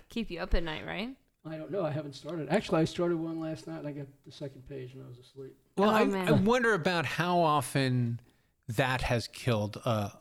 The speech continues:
Speaker 3: a project. I know that there are some things that I start reading, I'm like, "You know what? I," like, I actually, I,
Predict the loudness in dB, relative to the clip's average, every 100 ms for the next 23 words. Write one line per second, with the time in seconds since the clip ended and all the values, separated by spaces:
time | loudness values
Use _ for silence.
0 | -10 -6 -2 0 0 -2 -2 0 2 2
1 | 2 2 2 2 0 0 0 2 2 0
2 | 2 2 2 2 2 0 0 0 0 0
3 | -2 -2 -4 -8 _ _ _ _ -6 -6
4 | -6 -4 0 0 0 0 2 2